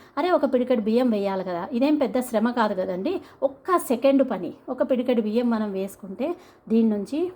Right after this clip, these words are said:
మంచి, మ్, మంచి ఫలితం అనేది ఉందండి. మనకి ఏమైనా చిన్న చిన్న ఆర్థిక సమస్యలు, ముఖ్యంగా ఆర్థిక సమస్యలు ఏమైనా ఉన్నా కూడా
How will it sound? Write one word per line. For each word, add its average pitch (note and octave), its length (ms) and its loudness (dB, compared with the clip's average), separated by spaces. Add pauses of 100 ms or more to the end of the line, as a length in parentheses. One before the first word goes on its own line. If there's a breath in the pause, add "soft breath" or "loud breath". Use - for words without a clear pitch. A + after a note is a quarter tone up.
(140)
మంచి, C4 560 0 (440 loud breath)
మ్, G3 400 -2 (840)
మంచి A3+ 260 2
ఫలితం A3+ 360 0
అనేది G#3 260 0
ఉందండి. F#3 500 -2 (320 loud breath)
మనకి A#3 220 -2
ఏమైనా G#3 220 0
చిన్న A3 280 -4
చిన్న A3+ 120 2
ఆర్థిక G3 380 -2
సమస్యలు, G3 480 -4
ముఖ్యంగా A#3 360 -2
ఆర్థిక G#3 340 -2
సమస్యలు G#3+ 440 -4
ఏమైనా F#3+ 260 -2
ఉన్నా F#3 240 -4
కూడా A3+ 260 -2